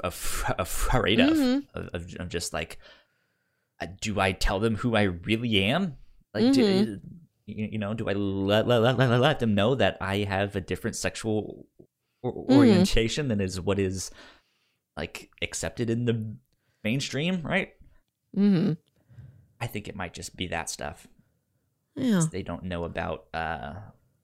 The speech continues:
Speaker 1: whatever hi-, his name was, Brian?
Speaker 2: Yeah,
Speaker 1: Is that his name?
Speaker 2: Brian.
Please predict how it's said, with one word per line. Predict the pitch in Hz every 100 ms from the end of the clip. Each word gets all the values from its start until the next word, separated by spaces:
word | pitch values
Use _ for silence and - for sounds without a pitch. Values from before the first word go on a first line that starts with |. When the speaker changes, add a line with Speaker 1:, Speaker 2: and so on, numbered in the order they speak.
| _
Speaker 1:
whatever | 101 87 85
hi-, | 90 87 90
his | - 87
name | 90 87
was, | 85 85 82 92 107 - _ _ -
Brian? | 101 92 165 180 - - - - _ _ _ _ _ _ _ _
Speaker 2:
Yeah, | 254
Speaker 1:
Is | 254 151
that |
his | 123
name? | 104
Speaker 2:
Brian. | 196 180 143 131 101